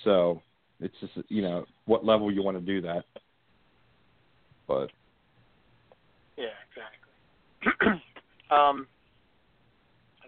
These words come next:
Speaker 2: thought maybe we could try to squeeze, uh, some Woma python talk in there. Um, have you, you've produced Womas?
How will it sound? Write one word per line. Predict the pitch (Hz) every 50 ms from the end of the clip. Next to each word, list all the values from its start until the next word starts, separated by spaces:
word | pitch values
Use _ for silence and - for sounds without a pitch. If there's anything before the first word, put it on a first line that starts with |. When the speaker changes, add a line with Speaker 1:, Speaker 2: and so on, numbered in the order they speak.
| - -
Speaker 2:
thought | 165 170 160
maybe | 160 156 151 156 151
we | 147 147 139
could | - 139 -
try | - 139 135
to | 131 120 -
squeeze, | - - 139 139 139 139 135 123 - - 123
uh, | 117 113 113 113 113 107 104 - _ _ _ _ _ _ _ _ _ _ _ -
some | 131 123 123
Woma | 127 135 143 143 135 123
python | - 135 127 120 - 127 120 117 117 - -
talk | 135 127 120 117 - -
in | 117
there. | 120 120 117 117 120 120 120 120 120 120
Um, | 120 120 117 117 117 113 113 113 113 113 - _ _ _ _ _ -
have | - 135
you, | 131 135 170 - -
you've | 143 156 165 156 - _
produced | - - 151 - 147 - 160 - - _ _ _ _ _ _ -
Womas? | 160 165 175 175 180 180 180